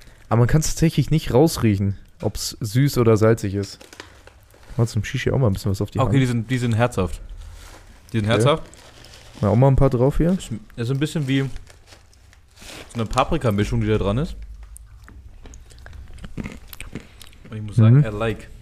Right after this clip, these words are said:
Speaker 2: Das ist sehr gut. Ich bin generell großer Nussfan. Ich weiß nicht, wie es mit euch aussieht.
Speaker 1: Ja, ich auch.
Speaker 2: Also ich hab manchmal, oder seitdem ich hier angefangen hab, zumindest in den Anfangsmonaten, hab ich fast eine Packung Nüsse am Tag vernichtet, so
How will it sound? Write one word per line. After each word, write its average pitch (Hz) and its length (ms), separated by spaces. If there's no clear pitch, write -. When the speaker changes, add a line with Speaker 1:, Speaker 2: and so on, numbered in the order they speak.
Speaker 2:
Das - 140
ist 104 140
sehr 104 140
gut. 92 180
Ich - 60
bin 101 100
generell 135 320
großer 127 320
Nussfan. 120 500
Ich - 60
weiß 117 120
nicht, 113 60
wie 117 40
es 110 60
mit 104 100
euch 120 140
aussieht. 123 340
Speaker 1:
Ja, 131 60
ich 131 120
auch. 117 220
Speaker 2:
Also 98 100
ich 98 100
hab - 140
manchmal, 107 480
oder 95 240
seitdem 117 280
ich 104 80
hier 107 140
angefangen 123 400
hab, 123 160
zumindest 104 260
in 101 60
den 101 80
Anfangsmonaten, 113 580
hab 101 100
ich - 80
fast - 260
eine 101 80
Packung 107 280
Nüsse 107 220
am 98 100
Tag 110 200
vernichtet, 123 400
so 127 220